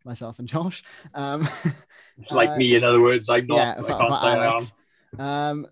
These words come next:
Speaker 1: so
Speaker 2: Sick of a
Speaker 1: Josh,
Speaker 2: few lot.
Speaker 1: briefly just go over what sort of is the T M O, what, what's the differences really to V A R?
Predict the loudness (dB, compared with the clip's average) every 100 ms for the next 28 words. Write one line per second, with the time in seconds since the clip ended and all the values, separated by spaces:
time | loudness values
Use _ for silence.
0 | _ -18 -2 0 2 2 2 2 2 2
1 | 0 _ _ _ -12 -4 -4 -6 -12 -8
2 | -4 -4 -6 -12 _ -14 -14 -20 _ _
3 | _ -6 -4 -6 -8 -10 -6 -6 -8 _
4 | _ _ _ -16 -10 -10 -8 -10 -12 -12
5 | -14 -12 -14 -12 -14 -14 -14 -16 -20 -20
6 | -20 -20 _ -12 -12 -10 -12 -8 -10 -10
7 | -12 -12 -14 -14 -14 -14 -14 -14 -12 -12
8 | -14